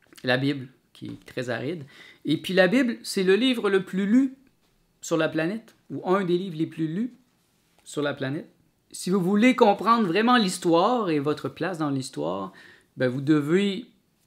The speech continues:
lire la Bible. Ou sinon, lisez plutôt les histoires de la Bible.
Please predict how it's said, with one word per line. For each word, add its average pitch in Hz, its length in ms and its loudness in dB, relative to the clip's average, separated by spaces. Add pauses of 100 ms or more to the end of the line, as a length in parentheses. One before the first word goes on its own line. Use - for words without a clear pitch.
(440)
lire 135 240 -4
la 131 120 -2
Bible. 98 300 -10 (200)
Ou 160 60 -6
sinon, 226 420 2 (300)
lisez 170 320 -4
plutôt 208 320 -6
les 139 240 -2
histoires 165 300 -2
de 143 80 -4
la 139 120 0
Bible. 208 260 -4